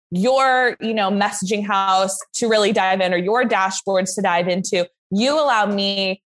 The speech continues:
to open up those things, um, when I have a question. And I thought that was an absolutely genius way of thinking about that kind of reciprocal help. And this happens all the time in the community. And I'm sure you guys have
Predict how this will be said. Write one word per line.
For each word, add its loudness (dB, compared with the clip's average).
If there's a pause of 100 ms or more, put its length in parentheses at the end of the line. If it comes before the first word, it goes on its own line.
to 0
open 0
up 0
those 0
things, -2 (100)
um, 0
when 0
I 0
have -6
a -8
question. -8 (240)
And 4
I 2
thought 2
that 2
was 0
an -4
absolutely -2
genius -4
way 2
of -2
thinking -4
about 0
that -2
kind -4
of -6
reciprocal -4
help. -4 (420)
And 2
this 2
happens 0
all 4
the 2
time -2
in -2
the -2
community. -2
And -2
I'm 0
sure -2
you -2
guys 0
have -2